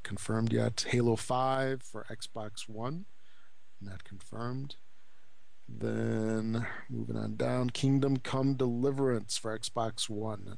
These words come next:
not confirmed. Kingdom Hearts three, Xbox One, not confirmed. Mad Max, both, uh, three sixty and Xbox One, not confirmed.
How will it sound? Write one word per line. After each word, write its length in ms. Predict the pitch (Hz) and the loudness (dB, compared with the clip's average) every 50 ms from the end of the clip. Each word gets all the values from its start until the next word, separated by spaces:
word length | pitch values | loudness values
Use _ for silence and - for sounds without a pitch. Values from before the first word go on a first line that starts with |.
| - - | -6 -4
not 240 | 110 104 104 110 - | -2 -2 -2 -2 -4
confirmed. 960 | - - 104 107 101 - - 104 104 101 98 98 98 98 98 98 101 - - - - - - - - - - - - - - - - - - - - - - - | -4 -6 -6 -6 -6 -4 -4 -2 -2 -2 -4 -4 -6 -6 -6 -6 -6 -6 -6 -6 -8 -8 -8 -6 -6 -6 -6 -6 -8 -8 -8 -8 -8 -8 -8 -8 -8 -8 -6 -6
Kingdom 440 | - - 123 131 135 127 139 139 117 | 0 4 6 6 6 6 4 2 2
Hearts 460 | 110 123 131 139 - - - - - - | 2 2 2 2 2 2 2 2 2 0
three, 560 | - - 139 127 139 160 190 185 160 123 107 | -2 -4 -2 0 2 2 2 2 2 0 0
Xbox 640 | - 98 95 - - - - 95 95 - - - - | -2 -4 -4 -4 -4 -4 -4 -6 -4 -4 -4 -2 0
One, 220 | 127 139 143 135 | 2 2 4 2
not 200 | 113 104 107 - | 2 0 0 -2
confirmed. 680 | - 101 107 - - 131 131 131 131 135 139 135 - - - - - - - - - - - - - - - - - - - - - - - - - - - - - - | -4 -6 -6 -2 0 0 2 2 2 2 0 -2 -2 -4 -6 -8 -8 -8 -8 -8 -8 -8 -8 -6 -6 -6 -8 -8 -8 -8 -8 -8 -8 -8 -8 -8 -8 -8 -8 -6 -4 0
Mad 400 | 110 113 117 120 120 117 104 110 | 2 2 4 2 2 2 2 2
Max, 680 | 113 117 123 143 165 - - - - - - - - - - - - - | 2 2 2 0 0 -2 -2 -2 -2 -2 -2 -2 -4 -6 -6 -8 -4 -4
both, 340 | 117 107 107 104 - - 117 | -2 -2 -2 -4 -4 -2 -2
uh, 140 | 107 104 98 | -2 -2 -2
three 220 | - - 120 117 | -2 -2 -2 0
sixty 480 | - - - 113 - - - 120 113 113 | 0 0 0 0 0 0 0 0 0 0
and 180 | 110 110 104 104 | 0 2 2 2
Xbox 560 | 104 - - - - 110 101 101 - - - | 0 0 -2 -2 -2 -2 -2 -2 -2 -2 0
One, 200 | 127 127 131 127 | 0 2 2 2
not 180 | 120 117 117 | 2 2 0
confirmed. 560 | - - 120 - - 127 123 127 127 131 127 | 0 0 -2 0 2 2 4 4 4 2 0